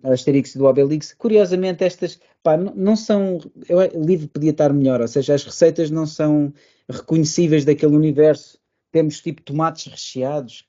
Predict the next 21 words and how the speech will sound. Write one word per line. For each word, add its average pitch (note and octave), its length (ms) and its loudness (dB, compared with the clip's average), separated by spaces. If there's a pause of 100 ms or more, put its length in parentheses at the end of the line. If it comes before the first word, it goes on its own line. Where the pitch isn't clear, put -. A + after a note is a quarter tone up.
(140)
são D#3+ 220 -10
coisas E3+ 280 -8
que - 100 -16
nós E3 160 -2
não D#3 160 -4
vemos D3+ 540 -4 (440)
não D#3+ 140 0
são F3+ 160 -2
o - 20 -4
tipo F#3 180 -8
de - 80 -20
receitas F3+ 440 0
que - 100 -16
nós E3+ 320 -4
imaginemos D#3+ 640 -2
à, C#3+ 680 -4
na C#3+ 120 2
mesa D3 280 2
do C#3 80 -2
banquete C#3 520 -2
do, A#2+ 560 -10